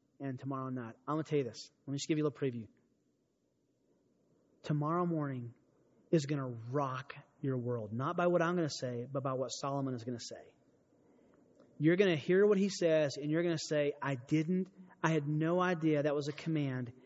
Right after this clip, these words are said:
in the Bible." And then tomorrow night, we're gonna wrap it all together. Father, thank you for this time this evening to think about being mature, being responsible with theology, with life.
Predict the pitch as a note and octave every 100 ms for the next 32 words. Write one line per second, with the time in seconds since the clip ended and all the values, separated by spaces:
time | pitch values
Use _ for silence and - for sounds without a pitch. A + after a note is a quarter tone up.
0 | - - C#3 C3+ B2 A#2 A2+ G2+ - -
1 | _ - - - - _ - - - -
2 | - - C#3+ C3 - D3 D3 C#3+ D#3 C#3+
3 | - - B2+ B2 C3+ C3 C3+ B2 A#2+ A2
4 | G2+ G2+ _ _ _ - - F3 E3+ E3
5 | E3+ E3 E3 - D#3+ C#3+ C#3 - D3+ D3
6 | C3 - - D3+ C#3+ C#3 C3 B2 _ _
7 | _ - G3+ F3+ F#3 E3 E3 E3+ D#3+ -
8 | F#3+ F#3+ D#3 F3+ F3+ D#3+ - F#3+ F#3 F#3+
9 | F3+ E3 D3+ D3+ - - - F#3 F3+ G3
10 | G3+ F3 D#3 D3 C#3+ D#3+ F3+ F#3 D#3+ -
11 | - -